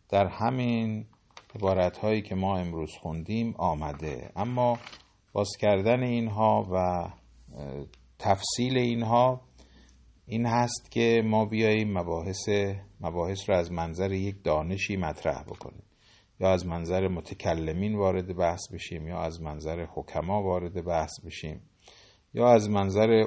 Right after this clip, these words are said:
عرفا وارد بحث بشیم، یا از منظر علمای علوم تجربی وارد بحث بشیم. به هر حال،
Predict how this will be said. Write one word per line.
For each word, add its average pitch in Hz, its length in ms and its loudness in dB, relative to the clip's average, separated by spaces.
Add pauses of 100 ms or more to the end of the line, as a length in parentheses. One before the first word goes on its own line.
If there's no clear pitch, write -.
عرفا 98 500 6
وارد 98 440 4
بحث 87 420 2
بشیم، 78 440 -8
یا 104 140 0
از 92 220 2
منظر 95 600 2 (720)
علمای 92 500 2
علوم 95 680 0 (440)
تجربی 87 520 -2
وارد 95 420 6
بحث 85 380 0
بشیم. 82 360 -8
به 87 60 0
هر 101 140 2
حال، 127 260 0